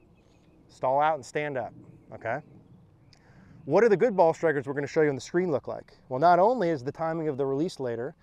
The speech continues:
they have their body turning, and they have what? They're tilted, meaning past impact, you can see the pictures, they stay in their spine angle, they're down.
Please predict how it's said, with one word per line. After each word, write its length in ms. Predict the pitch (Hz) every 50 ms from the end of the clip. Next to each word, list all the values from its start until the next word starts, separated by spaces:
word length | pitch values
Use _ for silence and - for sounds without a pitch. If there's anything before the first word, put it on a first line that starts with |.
| _ _ _ _ _ _ _ _ -
they 180 | 135 170 180
have 220 | 170 190 214 240 196
their 120 | 214 190
body 320 | 156 185 180 175 156 143 - -
turning, 720 | - - - 175 170 160 143 135 127 127 160 214 220 - _ _ _ _ _ _ _ _ _ _ _ -
and 440 | 185 220 262 247 185 175 208 220 - -
they 140 | 160 180
have 180 | 175 175 170 151
what? 280 | 185 233 214 147 123 - _ _ _ _ _ _ _ -
They're 160 | 151 151 143
tilted, 480 | - - - 233 349 - - - - - _ - - _
meaning 320 | 139 147 170 175 170 156 -
past 380 | - - 190 208 180 - -
impact, 360 | 196 233 240 - 165 143 131
you 60 | - 147
can 80 | 151
see 120 | - - 151
the 80 | 135
pictures, 460 | - - 208 - - 160 139 139 - - _ - - - _ -
they 140 | 156 170 175
stay 280 | - - 190 180 180
in 60 | 170
their 100 | 170 165
spine 340 | - - - 170 175 196 208
angle, 300 | 165 117 101 95 92 - _
they're 140 | 131 135 127
down. 340 | 104 139 151 165 143 107